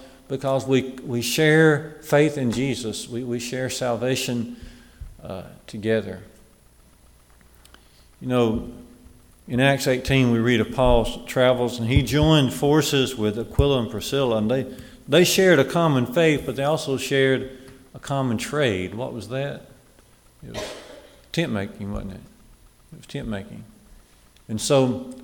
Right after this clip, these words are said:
we, we must choose to value what God values. And again, we look to Jesus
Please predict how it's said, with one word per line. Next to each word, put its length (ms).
we, 460
we 120
must 240
choose 340
to 80
value 420
what 240
God 500
values. 880
And 100
again, 280
we 100
look 260
to 100
Jesus 680